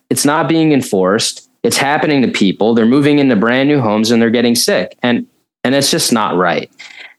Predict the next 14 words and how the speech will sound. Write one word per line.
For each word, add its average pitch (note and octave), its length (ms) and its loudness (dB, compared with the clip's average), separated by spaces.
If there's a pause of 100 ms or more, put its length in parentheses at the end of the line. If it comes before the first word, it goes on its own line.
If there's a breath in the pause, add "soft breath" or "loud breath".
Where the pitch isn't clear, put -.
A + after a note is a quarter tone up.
(200)
And, A#2+ 600 0 (400)
you C#3 80 0
know, A2+ 300 -2 (1500)
I've C#3 160 -2
had, C#3+ 200 0
I've A#2+ 180 0
worked C3+ 240 2
with A#2+ 140 2
over A2 200 2
two C3+ 180 0
hundred A#2 260 0
fifty G#2 220 -2
doctors F2+ 480 -2
today. - 300 -2